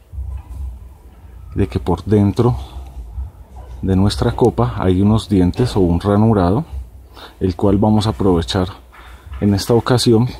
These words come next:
para hacer nuestra copa torre con una medida precisa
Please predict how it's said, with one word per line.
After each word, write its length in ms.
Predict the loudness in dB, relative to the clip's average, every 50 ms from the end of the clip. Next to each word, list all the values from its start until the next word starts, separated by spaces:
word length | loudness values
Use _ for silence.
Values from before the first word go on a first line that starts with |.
| -14 -14 -14 -12 -12 -14 -16 -18 -14 -12 -12 -6 -4
para 220 | -2 -2 -2 -2
hacer 240 | -2 -2 -2 -2 0
nuestra 380 | 0 0 -2 -2 -4 -4 -4
copa 260 | -2 -4 -4 -4 -4 -2
torre 320 | -2 -2 0 0 -2 -2
con 180 | 0 0 0 0
una 140 | 0 0
medida 400 | 0 0 0 2 2 0 0 -2
precisa 640 | -2 -2 -2 -2 0 0 0 0 0 0 -2 -6 -8